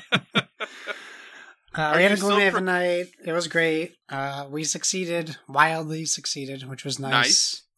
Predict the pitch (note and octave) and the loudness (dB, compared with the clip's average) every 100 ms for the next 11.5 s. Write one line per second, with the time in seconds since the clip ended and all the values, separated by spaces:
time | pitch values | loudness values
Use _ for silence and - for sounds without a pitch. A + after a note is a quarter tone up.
0 | D3 C#3 D3+ C#3 C#3+ D3 D#3+ D3+ D3 C#3 | -6 -4 -4 -4 -4 -2 -2 -2 -2 -4
1 | C#3 C3 C3 B2+ C#3+ C#3+ B2+ D3+ C#3 - | -2 -2 -2 -6 -6 -6 -8 -8 -4 -4
2 | - C#3 C3+ B2+ _ - - - _ _ | -6 -6 -6 -10 _ -20 -20 -20 _ _
3 | - C3+ B2 E3+ F#3 F#3+ F#3+ F#3 F#3+ - | -14 -12 -8 -4 -2 0 0 -2 -4 -16
4 | _ - C#3 C3+ C3 B2+ D#3+ G3+ - F3 | _ -12 -10 -8 -10 -8 -8 -8 -6 -6
5 | G#3 A3 E3+ D#3 D#3 D#3 E3+ - E3+ F3 | -6 -10 -10 -8 -8 -8 -12 -10 -12 -12
6 | F3 F3 F3+ - - - _ _ _ - | -10 -10 -10 -10 -8 -10 _ _ _ -20
7 | _ _ _ _ - D3 C#3+ C#3+ C#3 C#3 | _ _ _ _ -14 -10 -8 -8 -8 -10
8 | C#3 C3+ C3+ C#3 C#3 D3+ E3 G#3 A#3+ C3+ | -10 -12 -12 -14 -12 -12 -8 -6 -6 -8
9 | - _ - D#3+ D#3+ D#3+ D#3+ - - F3+ | -14 _ -12 -8 -6 -6 -8 -6 -4 -4
10 | - E3+ F3 F#3 E3 D#3 - D#3+ D#3+ E3 | -2 -4 -4 -8 -8 -4 -4 -4 -6 -6
11 | D#3 D3+ D3+ C#3 | -8 -8 -8 -10